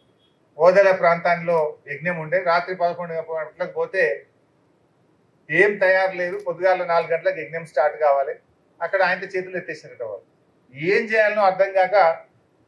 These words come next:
బండి మలుపుకొని సిద్దిపేట పోనని వెంకటేశ్వర స్వామి గుడి కాడికి వచ్చి ఒంటి గంటకు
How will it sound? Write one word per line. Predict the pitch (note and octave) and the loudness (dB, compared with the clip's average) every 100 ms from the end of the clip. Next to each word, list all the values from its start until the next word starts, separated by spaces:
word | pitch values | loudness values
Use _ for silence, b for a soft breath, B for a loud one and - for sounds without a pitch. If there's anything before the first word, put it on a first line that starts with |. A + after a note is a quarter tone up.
| - | 0
బండి | D3 F3 | 2 2
మలుపుకొని | G#3+ G3 F3+ G3+ G3 | 4 2 2 -4 -8
సిద్దిపేట | E3+ E3+ F#3+ F#3+ | -8 -8 -2 -2
పోనని | F3 F3 E3+ F#3 | -2 -4 -6 -4
వెంకటేశ్వర | D#3+ E3 F3+ F3+ E3+ | -4 -2 -4 -4 -6
స్వామి | E3+ D#3+ D3 | -4 -6 -8
గుడి | D#3 | -2
కాడికి | E3+ - D3+ | 0 0 -4
వచ్చి | D3+ | -8
ఒంటి | D#3+ C#3+ D#3+ | -8 -8 -6
గంటకు | D#3 D3+ E3+ E3+ C3+ | -6 -6 -6 -8 -10